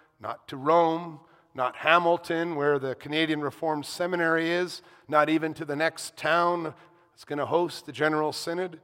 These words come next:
The apostle explains in Galatians four, verse twenty-six, that for us who are free, our Jerusalem is above, and she is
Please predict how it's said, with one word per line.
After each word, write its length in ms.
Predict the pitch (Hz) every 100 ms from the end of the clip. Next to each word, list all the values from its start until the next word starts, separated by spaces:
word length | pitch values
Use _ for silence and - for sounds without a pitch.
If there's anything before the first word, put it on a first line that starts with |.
| _ _ _ _ _ _ _ _ -
The 100 | 139
apostle 680 | 135 165 190 202 - 196 185
explains 760 | - - 175 165 123 110 -
in 120 | 127 117
Galatians 600 | 135 147 151 - 143 -
four, 440 | - 160 165 170
verse 360 | 143 139 - -
twenty-six, 720 | 175 160 139 - 175 - - - - - -
that 260 | 147 151 -
for 160 | 143
us 380 | 170 240 - -
who 140 | 202
are 160 | 202 190
free, 560 | - - 202 143 175 196 - _ _ -
our 320 | 147 180 240 233
Jerusalem 920 | 202 180 190 269 - 170 147 147 151
is 400 | 175 185 175 -
above, 720 | 160 143 196 233 147 - - - - _ _ -
and 100 | 135
she 280 | - - 254
is 420 | 190 170 143 -